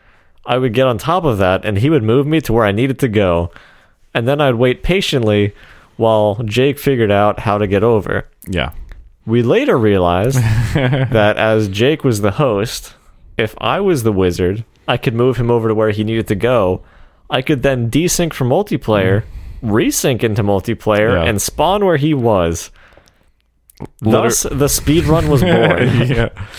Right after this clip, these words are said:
Speaker 2: Literally the drop in, drop out, like, thing you're talking about earlier, like, to the extreme. You cease playing the game, rejoin the game,
Speaker 1: Yep.
Speaker 2: like, instantaneously.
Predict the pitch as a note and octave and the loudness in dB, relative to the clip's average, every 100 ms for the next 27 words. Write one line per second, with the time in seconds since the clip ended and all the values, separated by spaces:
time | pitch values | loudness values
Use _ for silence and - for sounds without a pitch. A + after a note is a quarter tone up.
0 | - - - A#2+ C3 D#3+ D3 A#2+ G#2 G2+ | -18 -14 -4 0 2 2 2 2 0 0
1 | F2+ - G2 F#2 D#2+ E2 - D2+ D#2 - | 0 0 0 0 0 0 0 0 -2 -6
2 | - - D#2+ - - - - - _ _ | -10 -6 -4 -6 -12 -20 -20 -20 _ _
3 | - G#2 F#2 F2+ F#2+ F#2 F#2+ D#2+ F2 F2+ | -4 -2 0 0 0 0 0 2 2 2
4 | F2+ F#2 F#2+ - G2 F2 C#3+ B2 A2 - | 2 0 -4 -2 -2 0 0 0 0 -2
5 | - A2 E2 C#2+ F2+ G2 G#2+ G#2+ G#2+ - | 0 2 2 -2 -2 0 2 0 0 0
6 | B2+ - A#2+ G#2+ G2 G2 F#2+ F#2+ G2+ G2 | 0 0 0 0 0 0 0 0 0 2
7 | F#2 F#2 F2+ G#2+ G#2 F#2 F#2+ A2 A2 A2+ | 0 0 0 0 0 0 -2 0 0 0
8 | D3 - - - - G2 G2 - F2+ F#2 | -2 -6 -4 -2 0 0 0 -2 -4 -2
9 | F2 E2+ D#2+ - D#2 D2+ | -2 -2 -2 -4 -4 -4